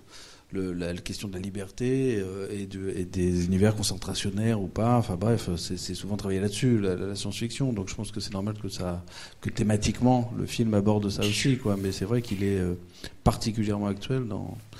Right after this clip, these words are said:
dans, dans le, euh, dans ce qu'il évoque, ouais.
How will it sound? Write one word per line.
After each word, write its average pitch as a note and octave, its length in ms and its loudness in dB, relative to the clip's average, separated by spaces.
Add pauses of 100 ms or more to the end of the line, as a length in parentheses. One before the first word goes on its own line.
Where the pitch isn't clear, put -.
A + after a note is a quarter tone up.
(440)
dans, G2 160 -2
dans F#2+ 160 -4
le, F2 260 -2 (1000)
euh, - 40 -8 (600)
dans F2+ 120 -6
ce - 80 -6
qu'il F#2+ 140 -4
évoque, G#2+ 360 -2
ouais. G2 60 -4